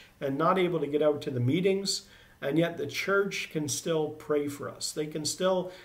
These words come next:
have their influence on us, spiritually speaking, where we are. And what resources we have, the theology behind this verse, that we have a throne of grace, that we have the Lord on that throne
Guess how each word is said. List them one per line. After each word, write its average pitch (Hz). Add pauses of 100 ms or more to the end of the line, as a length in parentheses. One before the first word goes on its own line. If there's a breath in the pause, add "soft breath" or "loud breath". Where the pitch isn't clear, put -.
(160 loud breath)
have 175
their 160
influence 165
on 143
us, 147
spiritually 160
speaking, 131
where 175
we 165
are. 151 (460 loud breath)
And 160
what 170
resources 165
we 127
have, 120
the 127
theology 170
behind 147
this 131
verse, 123 (360 loud breath)
that 156
we 156
have 190
a 175
throne 160
of 127
grace, 120
that -
we 123
have 175 (380 loud breath)
the 143
Lord 147
on 156
that 143
throne 117